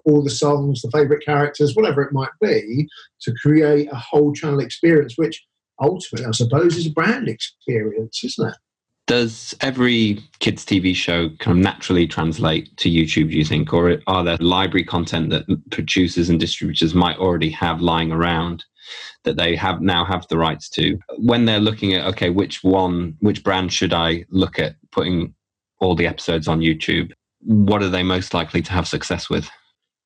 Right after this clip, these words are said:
Speaker 1: It's stuff that I can snack on at the moment. As, as I said a few moments ago, that is starting to shift a little bit. Right now, it's, it's about snacking. And one of the things that, that, um,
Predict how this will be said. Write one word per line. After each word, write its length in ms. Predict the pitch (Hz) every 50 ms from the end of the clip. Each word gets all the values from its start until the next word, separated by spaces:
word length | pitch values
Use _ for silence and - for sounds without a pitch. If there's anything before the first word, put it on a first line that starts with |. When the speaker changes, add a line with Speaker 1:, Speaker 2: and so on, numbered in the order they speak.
| _ -
Speaker 1:
It's 160 | 147 - -
stuff 340 | - - 185 208 214 208 -
that 100 | 240 196
I 120 | 175 165
can 140 | - - 127
snack 560 | 117 - - 139 143 147 147 147 - - -
on 220 | 123 110 98 92 - -
at 160 | - - -
the 60 | 156
moment. 440 | 147 147 143 139 131 120 110 - -
As, 280 | 131 127 139 139 - - -
as 140 | 156 151 165
I 40 | 175
said 220 | 170 - 175 151
a 60 | 127
few 120 | - - 131
moments 360 | 135 143 147 151 143 - -
ago, 340 | 123 120 143 131 117 101 -
that 180 | 143 147 - -
is 180 | 202 214 - -
starting 560 | - - 214 196 196 185 160 170 175 170 156
to 140 | - - 156
shift 420 | - - - 170 151 120 - -
a 40 | -
little 280 | 104 101 98 104 101 -
bit. 220 | - 95 90 - _ _ _ - - _ -
Right 240 | 143 175 208 220 220
now, 200 | 202 175 147 131
it's, 180 | 120 - -
it's 400 | - 143 135 123 123 123 - -
about 200 | 143 139 131 -
snacking. 580 | - - - 170 175 170 - - 120 107 - - _ - - - - - - - - - -
And 480 | 165 165 160 160 156 156 151 147 127 120 - _ _ _ _ _ _ _ _ _ _ _ _ _ _ - - - _ -
one 200 | - 165 185 208
of 160 | 220 214 208
the 100 | 190 160
things 360 | - 175 165 156 147 123 -
that, 260 | - 151 147 143 131 131
that, 260 | 139 139 135 - _ -
um, 680 | 151 139 139 135 131 131 131 131 131 131 131 131 135